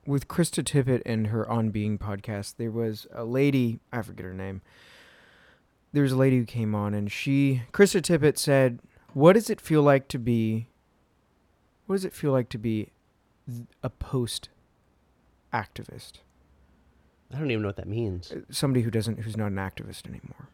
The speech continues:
Speaker 2: But post implies some kind of implicit activism, like you're, you're taking from the,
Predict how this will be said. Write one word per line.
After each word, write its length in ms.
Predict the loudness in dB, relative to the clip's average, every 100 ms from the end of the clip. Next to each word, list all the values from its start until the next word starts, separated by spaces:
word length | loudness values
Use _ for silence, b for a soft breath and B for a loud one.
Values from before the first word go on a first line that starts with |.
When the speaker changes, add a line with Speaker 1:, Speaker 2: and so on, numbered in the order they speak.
| _ _ _ _ _ _ _ _ _ -20
Speaker 2:
But 280 | -4 -4 2
post 280 | 2 4 2
implies 440 | 2 4 4 2
some 200 | -2 -2
kind 200 | 0 0
of 40 |
implicit 480 | 0 -2 0 0 0
activism, 680 | -4 -6 -6 -6 -6 -8 -6
like 200 | -6 -4
you're, 140 | -2 -2
you're 180 | -4 -8
taking 680 | -4 -4 -2 -2 -2 -4
from 460 | -8 -2 0 2 0
the, 340 | -2 -2 -4